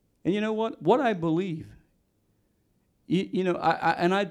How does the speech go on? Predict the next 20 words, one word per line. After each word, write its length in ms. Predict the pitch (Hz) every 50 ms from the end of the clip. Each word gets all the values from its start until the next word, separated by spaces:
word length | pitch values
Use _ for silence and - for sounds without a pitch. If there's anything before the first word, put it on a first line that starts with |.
| -
I 80 | - 165
do 180 | 165 185 226 208
believe 320 | 175 170 170 196 202 156
this. 200 | 127 123 - -
God 400 | 131 127 156 175 202 208 214 190
is 180 | 165 139 131 135
going 260 | 156 180 202 185 160
to 60 | 131
take 220 | 120 - 170 165 165
care 160 | - 156 151
of 100 | 139 120
his 140 | 131 123 -
people. 400 | - - 190 190 - - 101 - _ _ _ _ _ _ _ _ _ _ _ _ _ _ _ _ _ _ _ _ _ _ _ _ _ _ _ _ _ _
You, 120 | - 160 -
you, 280 | 247 165 165 214 247 208
you 160 | 165 160 190
believe? 220 | 180 208 226 233 -
I 120 | - 190
believe 380 | 196 190 185 185 262 285 151 107
that. 240 | 117 113 113 -